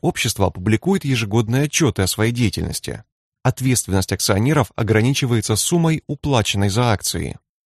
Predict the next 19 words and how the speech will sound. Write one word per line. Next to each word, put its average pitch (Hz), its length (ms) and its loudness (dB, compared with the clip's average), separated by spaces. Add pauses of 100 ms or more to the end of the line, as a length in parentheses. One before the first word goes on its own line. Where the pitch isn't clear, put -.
Управляется 110 600 2
акционерное 107 600 4
общество - 520 0
правлением, 120 720 2 (240)
которое 123 300 2
избирается 131 640 2
общим 135 340 0
собранием 95 540 2
акционеров. 120 680 0 (340)
Контрольный 117 480 4
пакет 104 320 2
акций 139 320 2
составляет 110 600 0
пятьдесят 127 520 0
один 107 260 2
процент 120 560 0
общего 120 380 0
количества 120 600 -2
акций. - 520 -4